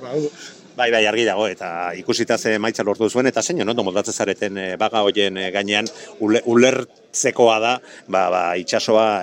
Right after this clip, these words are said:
Speaker 2: eskatzea. Baina, bueno, liga aurrera doa, ja azken txanpan sartuta gaude, bandera bat lortu duzue, zer gehiago eskatzen diozue aurtengo ligari, nola ikusten ari zara, azken finean zu eskarmentu deixenteko,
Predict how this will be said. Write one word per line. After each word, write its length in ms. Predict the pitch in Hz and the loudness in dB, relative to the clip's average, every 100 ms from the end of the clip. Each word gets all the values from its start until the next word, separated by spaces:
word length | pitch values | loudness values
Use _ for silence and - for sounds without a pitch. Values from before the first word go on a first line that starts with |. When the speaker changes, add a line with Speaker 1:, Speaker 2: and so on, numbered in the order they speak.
| 85 | -2
Speaker 2:
eskatzea. 480 | 110 - 123 113 110 - - 123 | -2 0 0 0 0 -4 -8 0
Baina, 160 | 127 | 2
bueno, 140 | 160 139 | 4 4
liga 240 | 151 139 98 - | 6 4 2 -2
aurrera 380 | 107 117 127 120 | -6 -4 -2 0
doa, 160 | 131 151 | 2 2
ja 140 | 139 139 | 2 0
azken 160 | - 127 | 0 -2
txanpan 320 | 131 120 117 | -2 -4 -4
sartuta 400 | 123 - 139 135 127 123 117 113 | -4 -4 0 2 4 2 0 0
gaude, 380 | 120 123 156 170 - - - | 2 6 6 4 2 -18 -2
bandera 400 | 117 123 147 131 | 0 4 6 6
bat 160 | 120 120 | 4 2
lortu 240 | 117 165 151 | 2 0 -2
duzue, 300 | - 135 160 | 2 4 4
zer 280 | 156 170 156 | 4 0 2
gehiago 240 | 143 151 143 | 2 2 0
eskatzen 320 | - 135 131 | -2 -8 -6
diozue 460 | 135 123 131 127 123 | -6 -6 -2 0 0
aurtengo 400 | 120 139 135 131 | -2 -4 -2 -2
ligari, 460 | 147 135 131 143 | 0 0 0 0
nola 240 | 143 147 135 | 0 2 2
ikusten 320 | 147 - 123 | 0 -4 -2
ari 160 | 120 127 | -2 0
zara, 320 | 135 131 143 - - - - | 2 4 2 0 -16 -18 -12
azken 240 | 101 120 | -6 0
finean 240 | 117 117 113 | 2 2 2
zu 160 | 120 | 4
eskarmentu 480 | 110 120 113 110 110 | 2 2 -2 0 2
deixenteko, 540 | 107 123 120 107 107 | 2 2 0 4 4